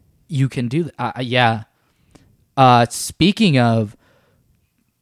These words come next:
weird shit that probably wasn't allowed, but was made anyway during authoritarian rule, uh, t-,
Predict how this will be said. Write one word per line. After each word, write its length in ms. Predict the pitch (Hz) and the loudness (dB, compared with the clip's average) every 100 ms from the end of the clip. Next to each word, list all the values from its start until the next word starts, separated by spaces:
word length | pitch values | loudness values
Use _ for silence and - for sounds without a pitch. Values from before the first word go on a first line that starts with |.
| - | -16
weird 420 | 113 120 143 143 | 0 4 4 2
shit 180 | - 139 | -2 -2
that 180 | 131 - | -4 0
probably 340 | 147 214 202 | 0 2 2
wasn't 220 | 127 117 | 2 0
allowed, 320 | 117 117 139 135 | 0 0 0 0
but 100 | 135 | -2
was 160 | 120 | -4
made 360 | 127 151 247 202 | 0 4 4 2
anyway 600 | 170 160 156 143 139 143 131 _ _ 131 | -2 0 2 2 2 0 -4 _ _ 0
during 320 | 160 196 175 | 2 4 2
authoritarian 1000 | 127 - 135 123 127 120 117 113 110 110 _ _ | -2 2 2 2 2 2 2 -2 -4 -6 _ _
rule, 720 | 151 202 220 175 131 190 208 _ _ _ _ _ | 0 4 6 6 6 4 -2 _ _ _ _ _
uh, 200 | 139 123 | 0 0
t-, 160 | 120 | 0